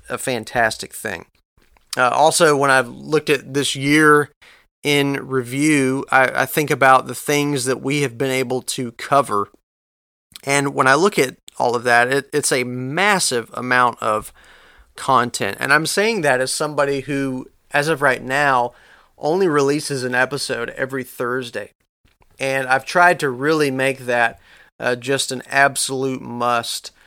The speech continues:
I want you to know that every Thursday you can get on your, uh, YouTube, or you can get on to Apple Podcasts,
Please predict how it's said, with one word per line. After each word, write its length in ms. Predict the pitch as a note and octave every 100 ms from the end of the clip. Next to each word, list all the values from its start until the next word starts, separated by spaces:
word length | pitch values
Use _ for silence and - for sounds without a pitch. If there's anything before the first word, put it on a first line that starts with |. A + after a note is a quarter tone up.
| _ -
I 120 | A#2+
want 380 | C3 C#3 E3 D#3
you 140 | D#3 C3+
to 140 | C#3+
know 280 | C3 C3+ C3+
that 120 | B2+
every 220 | B2+ C3
Thursday 520 | - C3 C3 B2 C3
you 180 | C3 B2
can 200 | B2 B2
get 160 | B2 C3
on 400 | C3 B2+ C3 B2 -
your, 540 | C3+ C3+ C3 B2+ A#2+ _ _ _ _
uh, 360 | B2+ B2 A#2 B2 _ _ -
YouTube, 720 | D3+ F3 G#3 - F3 E3 C#3+
or 220 | - E3 E3
you 80 |
can 160 | D#3+ C#3+
get 160 | C#3+ C#3
on 320 | C#3 C#3 C3+
to 160 | -
Apple 240 | B2+ C3 A#2+
Podcasts, 840 | - C3 B2+ C#3 B2+ B2 - -